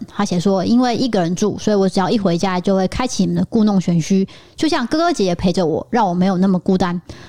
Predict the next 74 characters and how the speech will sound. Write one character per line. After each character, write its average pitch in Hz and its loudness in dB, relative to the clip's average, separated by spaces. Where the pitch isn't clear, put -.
我 196 2
最 285 2
近 294 2
听 285 2
到 269 2
有 180 2
一 214 0
集 - -6
网 202 2
友 208 2
投 196 0
稿 175 -2
说， 190 0
他 - 0
的 233 0
妈 202 0
妈 214 0
认 220 -2
为 170 0
小 170 -2
孩 165 -6
不 311 -2
管 208 0
喜 185 0
欢 202 4
男 185 2
生 196 0
或 208 2
女 180 -2
生， 175 -2
只 - -2
要 175 2
开 - -2
心 190 0
最 180 0
重 151 -2
要。 160 -4
然 190 0
后 208 0
D 233 -2
嫂 185 0
说， 196 2
遇 233 0
到 233 0
这 226 0
种 175 -2
家 185 0
长 185 -4
真 240 2
的 202 2
要 190 0
开 185 -2
party 240 -4
庆 170 -2
祝。 - -6
我 190 2
就 220 2
想 190 -2
到 190 0
我 170 -4
和 190 -2
我 170 -4
妈 185 0
妈 196 2
的 175 0
故 175 0
事， 165 -2
应 214 0
该 208 0
可 208 0
以 185 -2
放 208 -4
烟 202 0
火， - -2